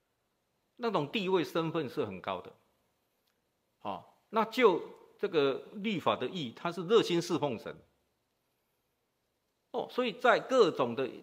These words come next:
这样的条件来看，他是一等的呢。可是呢，他认识耶稣以后，他说：“我当作粪土了，因为我以耶稣基督为至宝。从前与我，我认为与我有益的，现在都当作粪土了。”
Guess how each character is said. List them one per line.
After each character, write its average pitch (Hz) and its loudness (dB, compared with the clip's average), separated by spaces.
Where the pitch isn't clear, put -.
这 208 0
样 175 0
的 143 -2
条 131 0
件 135 -4
来 107 -6
看， 127 -10
他 220 -2
是 240 -6
一 226 -4
等 117 -4
的 117 -2
呢。 104 -6
可 151 2
是 175 2
呢， 135 -6
他 175 -4
认 185 6
识 202 -2
耶 170 8
稣 165 0
以 120 -2
后， 123 0
他 131 -2
说 139 -8
：“我 113 -2
当 190 0
作 185 2
粪 135 -2
土 95 -12
了， 90 -8
因 190 -2
为 196 4
我 156 2
以 123 -4
耶 139 2
稣 135 -4
基 127 -8
督 120 -4
为 101 0
至 123 -8
宝。 - -6
从 202 4
前 139 0
与 135 -2
我， 147 0
我 123 2
认 196 6
为 139 6
与 151 -2
我 139 2
有 92 -6
益 117 -8
的， 98 -10
现 139 -8
在 120 -4
都 117 -4
当 113 -4
作 113 -4
粪 92 -4
土 - -18
了。” 90 -16